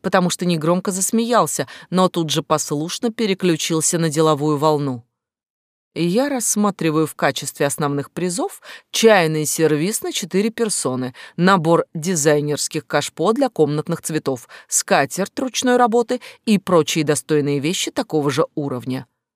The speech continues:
«О, Алекс, я действительно была приятно удивлена. У нас ещё никогда не было таких замечательных призов. Я так тебе признательна, не знаю, как тебя и благодарить». «Я знаю несколько прекрасных способов»,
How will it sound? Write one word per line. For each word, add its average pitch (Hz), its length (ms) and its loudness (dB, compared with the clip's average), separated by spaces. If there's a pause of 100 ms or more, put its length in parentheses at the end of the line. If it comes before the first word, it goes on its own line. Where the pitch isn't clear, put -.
(360)
«О, 190 320 0
Алекс, 185 540 -2 (200)
я 180 180 4
действительно 175 560 0
была 196 180 2
приятно 214 400 2
удивлена. 226 540 0 (240)
У - 100 2
нас 196 220 4
ещё 208 180 0
никогда 190 380 2
не 175 180 2
было 202 180 2
таких 214 320 -4
замечательных 208 640 2
призов. 240 460 2 (280)
Я 190 260 2
так - 260 -2
тебе 185 220 0
признательна, 160 760 -2 (220)
не 196 240 4
знаю, 170 440 0
как - 220 -10
тебя 196 340 4
и 202 200 -2
благодарить». 143 760 0 (720)
«Я 214 300 -2
знаю 139 520 -2
несколько 143 460 -4
прекрасных 160 720 -4
способов», - 760 -8